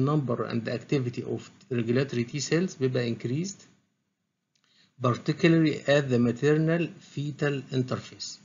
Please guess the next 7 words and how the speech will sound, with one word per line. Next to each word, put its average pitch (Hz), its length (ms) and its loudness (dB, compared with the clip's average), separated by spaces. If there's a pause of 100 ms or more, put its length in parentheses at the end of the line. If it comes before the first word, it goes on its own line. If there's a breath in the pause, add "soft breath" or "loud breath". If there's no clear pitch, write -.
(200)
تمام؟ 127 300 -4 (260)
في 117 60 -6
الجزء 117 440 -4
اللي 113 160 -2
هو 120 240 0
ال، 107 300 -6
آه، 107 240 -10